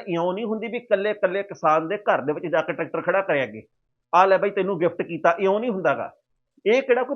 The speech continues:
ਪੰਜਾਂ, ਦਸਾਂ, ਵੀਹਾਂ ਰੁਪਈਆਂ ਦੀ, ਪੰਜ ਹਜ਼ਾਰ ਦੀ ਚੀਜ਼ ਆ, ਅੱਠ ਦਸ ਲੱਖ ਰੁਪਏ ਦਾ ਟਰੈਕਟਰ ਆ। ਕੋਈ ਵੀ ਕਿਸੇ ਨੂੰ ਇਕੱਲੇ ਇਕੱਲੇ ਘਰ ਦੇ ਵਿੱਚ ਜਾ ਕੇ ਟਰੈਕਟਰ ਨਹੀਂ ਦੇ ਸਕਦਾ।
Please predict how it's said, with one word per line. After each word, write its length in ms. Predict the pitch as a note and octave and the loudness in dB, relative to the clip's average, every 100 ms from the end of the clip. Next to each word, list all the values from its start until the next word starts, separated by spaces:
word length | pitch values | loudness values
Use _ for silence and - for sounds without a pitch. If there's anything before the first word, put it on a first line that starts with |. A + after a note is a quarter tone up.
| C#4 | -2
ਪੰਜਾਂ, 240 | G3+ G#3+ | 2 2
ਦਸਾਂ, 260 | G#3 G#3+ G#3+ | 2 2 2
ਵੀਹਾਂ 200 | A3 B3+ | 2 -4
ਰੁਪਈਆਂ 280 | - G#3 G3+ | -2 -4 -4
ਦੀ, 160 | G#3 | -4
ਪੰਜ 240 | G3+ F#3+ G3 | 0 2 2
ਹਜ਼ਾਰ 260 | G#3+ G#3+ | 2 2
ਦੀ 120 | F#3 | 0
ਚੀਜ਼ 240 | F3+ F#3+ F3+ | -6 -4 0
ਆ, 180 | E3 E3 _ _ _ - F3 | 0 -4 _ _ _ 4 4
ਅੱਠ 180 | F#3+ A#3 | 4 0
ਦਸ 240 | F3 D#3 G3+ | 2 2 4
ਲੱਖ 240 | A3 A#3 | 0 2
ਰੁਪਏ 220 | A3 A3 | -2 -2
ਦਾ 100 | F#3 | 0
ਟਰੈਕਟਰ 280 | F#3 D#3 E3 | 0 -2 0
ਆ। 160 | C#3+ D3 - _ _ _ | 0 0 -4 _ _ _
ਕੋਈ 380 | - G#3 A#3 C4 | 0 6 6 6
ਵੀ 140 | C4+ C#4+ | -2 -4
ਕਿਸੇ 300 | C4 A3 G#3 | -4 0 0
ਨੂੰ 160 | A#3+ | 0
ਇਕੱਲੇ 280 | - A3+ A#3+ | -2 2 4
ਇਕੱਲੇ 300 | A#3+ A#3 A#3 | 4 0 0
ਘਰ 220 | A#3 A3 | 2 2
ਦੇ 80 | - | 2
ਵਿੱਚ 140 | E3+ | -4
ਜਾ 140 | D#3+ D#3+ | -2 -2
ਕੇ 120 | F3+ | -2
ਟਰੈਕਟਰ 280 | D#3+ D#3+ D#3 | -8 -6 -6
ਨਹੀਂ 120 | A3 | -4
ਦੇ 120 | G3 | -4
ਸਕਦਾ। 520 | F3 E3 E3 G3 - | -4 -2 0 0 -2